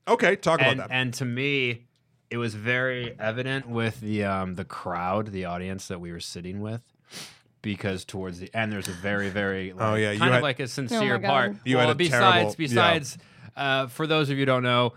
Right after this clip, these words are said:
Speaker 2: don't ever see a movie with me because I
Speaker 3: <laughs>
Speaker 2: attract the worst people at movie theaters.
Speaker 1: You are kind of a weirdo magnet when it comes to the
Speaker 2: <laughs>
Speaker 1: theater.
Speaker 2: It's very true. So, uh,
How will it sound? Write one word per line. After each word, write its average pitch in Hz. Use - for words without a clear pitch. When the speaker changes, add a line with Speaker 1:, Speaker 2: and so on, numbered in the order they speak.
Speaker 2:
don't 131
ever 120
see 117
a 107
movie 110
with 120
me 123
because 110
I 120
Speaker 3:
<laughs> 117
Speaker 2:
attract 117
the 113
worst 101
people 92
at 95
movie 92
theaters. 226
Speaker 1:
You 254
are 339
kind 269
of 233
a 214
weirdo 208
magnet 147
when 147
it 147
comes 202
to 180
the -
Speaker 2:
<laughs> -
Speaker 1:
theater. 196
Speaker 2:
It's 131
very 160
true. 117
So, 165
uh, 147